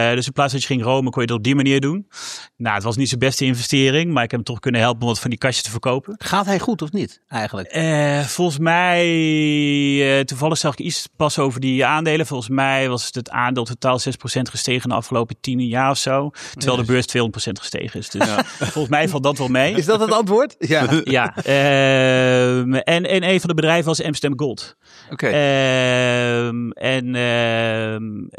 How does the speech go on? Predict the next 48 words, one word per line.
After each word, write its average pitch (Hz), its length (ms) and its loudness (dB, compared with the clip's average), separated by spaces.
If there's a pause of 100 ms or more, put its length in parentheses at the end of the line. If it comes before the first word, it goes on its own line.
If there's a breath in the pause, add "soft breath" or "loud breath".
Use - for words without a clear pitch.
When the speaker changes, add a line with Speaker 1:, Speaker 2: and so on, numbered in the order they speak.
(140)
Speaker 1:
daar 143 120 2
heb 170 100 0
ik 151 60 -6
wel 156 180 2
geleerd 143 360 2
dat 135 160 -4
omzet 139 300 -4
geen 131 140 -2
winst 156 240 -6
is. - 280 -12 (500 soft breath)
Eh, 147 260 -8
dus 143 160 -4
die 156 80 -6
deden, 151 340 4
er 143 240 6
werd 156 180 0
groot 180 240 0
geadverteerd 151 560 0
dat 143 120 -2
ze - 120 0
honderd 170 240 4
miljoen 147 200 2
omzet 160 260 0
deden. 127 340 2
Maar 135 120 0
ja, 120 220 0
hun 131 140 -2
marge 143 240 0
was 139 140 -8
één 139 180 -6
procent. 131 420 -6
En 131 80 -4
er 120 60 -6
zat 131 80 -4
Speaker 2:
Oh, 127 60 -4
Speaker 1:
de 101 80 -6
Speaker 2:
ja. 151 60 -6
Speaker 1:
kosten 135 220 -6
vanaf. 127 380 -2 (440 loud breath)
Dus, 127 280 2
eh, 113 420 4
dat 120 140 0
vond 131 140 -2
ik 117 60 -6
wel 113 80 2
een 117 80 2
leuke 117 160 0
gewaarwording. 147 640 0